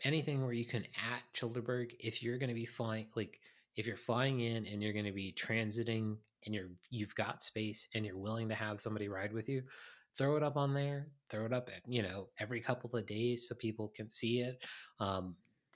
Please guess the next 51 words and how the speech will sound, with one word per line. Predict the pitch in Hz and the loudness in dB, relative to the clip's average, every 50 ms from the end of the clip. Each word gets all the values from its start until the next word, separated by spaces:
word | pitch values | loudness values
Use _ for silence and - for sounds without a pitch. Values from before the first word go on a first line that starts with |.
| - - - | -12 -6 -4
using | 120 117 110 117 117 117 127 123 117 | -2 0 4 4 6 6 6 4 4
the | 104 | 2
hashtags, | - 110 110 110 - - 117 110 110 107 107 104 98 | 0 0 -2 -2 0 2 2 2 2 2 0 -2 0
using | 101 107 110 107 104 110 110 107 110 104 98 | 2 2 4 4 4 2 2 2 2 0 -2
the, | 90 98 98 | -2 -4 -4
you | 95 95 95 92 104 101 95 | -4 -6 -6 -6 -6 -6 -6
know, | 90 87 - | -6 -6 -6
the | - 98 | -6 0
ats | 101 104 107 107 104 - - - | 2 2 2 2 0 -2 -4 -2
and | 101 104 | 0 0
all | 101 104 104 | 0 0 -2
that | 101 98 101 - | -2 -4 -4 -4
stuff | - - - 95 98 101 - - - _ - | -4 -4 -4 -4 -4 -6 -8 -12 -20 _ -8
definitely | - 101 95 - 107 104 98 | -6 -6 -2 -2 -2 -2 -2
helps | - - 117 107 - - | -2 -4 -4 -2 -2 -4
get | - 104 - | -4 -2 0
people | - 120 - 101 | 0 0 0 0
to | 95 95 | -4 -2
know | 98 101 104 101 | -2 0 0 0
that | 101 98 | 0 0
it's | 98 95 - | -2 -2 -2
out | 101 101 98 | -2 -2 -2
there. | - 110 110 110 - - - - - - - | -2 -2 -2 -2 -6 -12 -12 -12 -12 -6 -2
'Cause, | 120 117 | 0 2
I | 131 | 2
mean, | 127 123 - - | 2 2 0 0
I | |
can't | 127 - 160 147 127 | 0 0 0 0 0
tell | - 139 131 | 0 0 2
you | 127 123 | 2 2
how | 117 | 2
many | 120 113 107 | 2 0 0
people | 110 - 117 - - 104 98 - _ _ _ _ _ _ - | 0 -2 -4 -2 -2 -6 -6 -8 _ _ _ _ _ _ -4
showed | - - - - 123 120 123 120 113 | 0 2 4 4 4 6 6 4 4
up | 113 110 107 - - - | 4 2 0 -2 -4 -2
last | 107 104 104 107 104 - - - | 0 0 2 0 0 -2 -2 0
year | 104 98 98 98 | 0 2 2 0
and | 92 95 98 98 | 0 -2 -2 -2
were | 101 101 | -2 -2
like, | 98 95 92 90 90 87 - _ _ _ _ _ _ _ _ _ _ _ | 0 0 0 0 -2 -4 -8 _ _ _ _ _ _ _ _ _ _ _
"Yeah, | - 113 117 123 | 0 2 4 4
I | 131 127 | 4 4
found | - - 120 117 117 113 | 4 4 4 6 6 6
out | 110 113 110 107 | 6 6 4 4
about | 107 107 107 107 | 4 2 4 2
it | 104 98 | 2 0
in | 95 101 | -2 -4
the | 98 | -2
last | 95 92 95 92 - - - | -2 0 0 2 2 4 4
seven | - 113 101 95 90 - 82 | 4 2 0 -2 -4 -8 -8
days," | - - - - _ - - - - | -12 -14 -14 -14 _ -6 -6 -4 -6